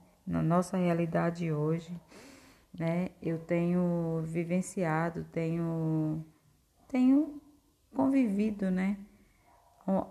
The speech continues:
no, no virtual, com muitas pessoas e, infelizmente, essa é uma questão de que está nos travando, né?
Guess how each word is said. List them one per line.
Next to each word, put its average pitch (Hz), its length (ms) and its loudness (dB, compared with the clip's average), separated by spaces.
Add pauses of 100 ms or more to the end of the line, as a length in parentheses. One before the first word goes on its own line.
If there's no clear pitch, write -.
(100)
no, 160 840 0
no 175 140 0
virtual, 170 880 2 (560)
com 185 240 2
muitas 220 500 4
pessoas 170 960 -4 (200)
e, 165 1000 -2 (640)
infelizmente, 196 1160 2 (100)
essa 180 340 2
é - 20 4
uma 185 160 2
questão 185 920 0 (760)
de 175 200 -2
que 180 760 2
está 202 280 -2
nos 214 200 0
travando, 170 720 -2
né? 165 340 0